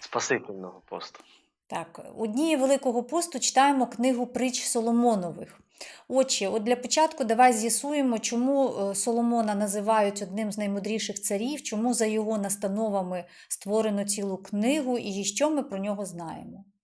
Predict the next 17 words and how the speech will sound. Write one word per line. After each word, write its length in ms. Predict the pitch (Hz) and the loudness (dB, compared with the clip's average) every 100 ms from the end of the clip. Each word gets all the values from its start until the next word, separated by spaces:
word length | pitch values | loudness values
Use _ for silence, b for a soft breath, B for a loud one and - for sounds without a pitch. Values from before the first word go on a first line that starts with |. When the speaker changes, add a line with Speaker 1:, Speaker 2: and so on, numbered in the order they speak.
| _ _ _ _ _ _ - B B B B B B _ | _ _ _ _ _ _ -14 B B B B B B _
Speaker 1:
А, 320 | - 113 110 110 | -6 -2 -2 0
цар 260 | - 175 | 2 2
Соломон, 560 | 180 156 131 117 110 143 | 2 2 2 2 0 0
ми 100 | 147 | -4
знаємо, 360 | 117 123 156 | 0 0 0
був, 480 | 127 113 147 156 - - 107 | -2 -4 -6 -6 -12 -14 -8
е, 300 | 110 107 107 | -6 -4 -6
сином 540 | - 135 131 127 120 | -4 0 0 -2 -8
царя 340 | - - 110 110 | -6 -2 0 2
Давида. 460 | 110 107 95 78 - _ _ _ _ B B B B B _ | 0 -2 -6 -8 -10 _ _ _ _ B B B B B _
І 300 | 123 120 127 | -6 0 2
з 100 | 127 | 2
книги 540 | - 139 151 143 127 120 | 2 2 4 4 4 2
Параліпоменон 920 | 127 127 123 123 123 120 143 202 214 - - | 0 0 0 -2 -2 -2 0 -2 -4 -14 -6
ми 260 | 123 120 | -2 -2
знаємо, 540 | 110 123 156 175 165 147 | -2 -2 0 2 0 -2
що 600 | - 127 123 120 110 | -2 0 2 2 0